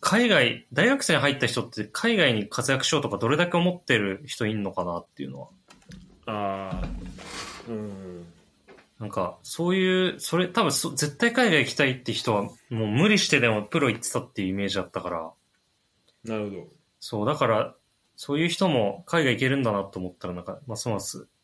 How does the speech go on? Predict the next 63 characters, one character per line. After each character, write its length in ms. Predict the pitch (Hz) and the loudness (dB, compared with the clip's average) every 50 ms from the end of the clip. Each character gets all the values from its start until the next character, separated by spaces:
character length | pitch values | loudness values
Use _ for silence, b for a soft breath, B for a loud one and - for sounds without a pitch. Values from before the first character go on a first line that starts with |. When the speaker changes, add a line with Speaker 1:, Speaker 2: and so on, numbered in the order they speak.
| _ _ _ _ _ _ _ _ _ _ _ _ _ _ _ | _ _ _ _ _ _ _ _ _ _ _ _ _ _ _
Speaker 1:
大 120 | 107 101 | -8 -6
学 160 | 101 95 98 | -6 -6 -6
サ 100 | - - | -6 -8
ッ 100 | - - | -8 -8
カ 120 | - - 95 | -8 -8 -8
ー 40 | 87 | -6
も 100 | 87 90 | -6 -8
い 80 | 90 - _ _ _ _ _ _ _ _ _ _ _ _ _ _ _ _ _ _ | -10 -14 _ _ _ _ _ _ _ _ _ _ _ _ _ _ _ _ _ _
い 100 | 104 101 | -8 -6
方 180 | 92 92 90 85 | -6 -6 -10 -12
向 160 | - - 95 | -6 -6 -6
行 60 | 90 | -4
く 100 | - - 95 | -4 -4 -6
の 100 | 90 87 | -4 -4
か 80 | - | -6
な 120 | - - - | -6 -8 -10
っ 80 | - - _ _ | -14 -18 _ _
て 80 | - | -20
い 40 | - | -20
う。 60 | - _ _ _ _ _ _ _ _ _ _ _ _ _ _ _ _ _ _ _ _ _ _ _ _ _ _ _ _ _ _ _ _ _ _ _ _ _ _ _ - | -20 _ _ _ _ _ _ _ _ _ _ _ _ _ _ _ _ _ _ _ _ _ _ _ _ _ _ _ _ _ _ _ _ _ _ _ _ _ _ _ -4
Speaker 2:
確 180 | 151 151 - | -2 -2 -2
か 80 | - 107 | -2 -4
に、 140 | 104 107 104 | -4 -4 -4
そ 160 | - 139 131 | -6 -6 -4
の、 160 | 127 127 127 | -2 -4 0
ち 80 | - 175 | 0 0
ゃ 60 | 180 | 0
ん 100 | 180 180 | 0 0
と 180 | 208 185 170 | 0 -2 -2
こ 640 | 170 170 170 160 156 151 156 151 143 131 - - - - _ _ _ _ _ _ _ _ _ _ _ _ _ _ - | -2 -4 -4 -2 -2 -4 -2 -2 -2 -2 -4 -8 -16 -20 _ _ _ _ _ _ _ _ _ _ _ _ _ _ -10
の、 80 | 143 | -10
さ 120 | 139 139 196 | -8 -8 -10
っ 80 | - | -8
き 140 | - 160 143 | -4 -2 -2
も、 320 | 123 113 101 92 90 - - | 0 -2 -4 -4 -6 -10 -14
そ 120 | - - | -12 -10
の、 80 | 110 113 | -8 -2
ユ 180 | 127 156 170 170 | 2 4 4 4
ー 20 | |
ス 120 | 165 165 | 4 0
か 100 | - 104 | -4 -6
ら 340 | 98 104 101 98 92 - - _ _ _ | -6 -4 -4 -4 -6 -8 -12 _ _ _
Speaker 1:
う 80 | 123 110 | -2 -2
ん。 240 | 104 95 90 82 - _ _ _ _ _ _ _ | 0 -2 -4 -8 -12 _ _ _ _ _ _ _
Speaker 2:
大 140 | 127 131 123 | -2 0 0
学 180 | 120 117 - 131 | 0 -2 -2 -4
行 320 | 117 120 110 - - 120 | -4 -4 -4 -6 -10 -8
く 100 | - - | -6 -4
み 100 | - - | -4 -4
た 100 | - 98 | -6 -8
い 40 | 95 | -10
な 60 | 92 | -10
話 480 | 95 101 104 98 - - 104 98 98 95 | -10 -10 -10 -10 -10 -10 -12 -12 -12 -10
ち 120 | - 110 | -8 -8
ょ 20 | 104 | -8
っ 40 | |
と 60 | - - | -8 -10
し 80 | - | -12
た 80 | - 98 | -12 -14
け 140 | - - - | -12 -10 -10
ど、 260 | 92 95 95 90 82 | -10 -8 -8 -6 -2
Speaker 1:
う 60 | 123 | 2
ん。 300 | 113 117 104 95 87 90 | 2 2 2 0 -2 -8